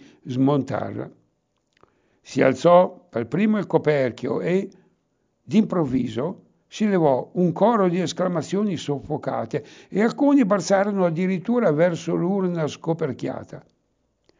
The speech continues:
Dalla tomba aperta usciva una luce abbagliante. La bara di Alessandro Manzoni risplendeva come un lampadario.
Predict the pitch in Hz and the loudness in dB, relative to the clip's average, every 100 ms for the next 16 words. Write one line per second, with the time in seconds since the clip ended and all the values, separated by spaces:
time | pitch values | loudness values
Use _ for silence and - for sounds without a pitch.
0 | _ _ _ _ _ 127 139 131 196 185 | _ _ _ _ _ 0 0 2 2 4
1 | 160 180 220 226 190 156 127 170 160 143 | 2 2 0 0 0 0 0 0 2 2
2 | 135 131 147 226 - 156 143 135 127 117 | 2 0 2 0 0 -2 0 -2 -2 -8
3 | 104 101 147 - _ _ _ _ _ _ | -10 -14 -16 -18 _ _ _ _ _ _
4 | _ - 120 131 165 165 147 143 143 143 | _ -8 2 4 6 6 2 2 0 0
5 | 131 156 160 147 135 131 120 170 196 190 | -2 0 0 0 0 0 0 0 0 -2
6 | 175 - _ - 127 175 110 - 147 147 | -4 -10 _ -6 0 0 -2 -6 -4 -2
7 | 127 170 185 156 - 147 151 139 147 147 | 0 0 0 -2 -2 -2 0 -2 -2 -6
8 | 131 - _ _ _ 117 139 175 156 147 | -8 -16 _ _ _ -2 0 0 0 -2
9 | 127 92 92 127 | -2 -4 -8 -12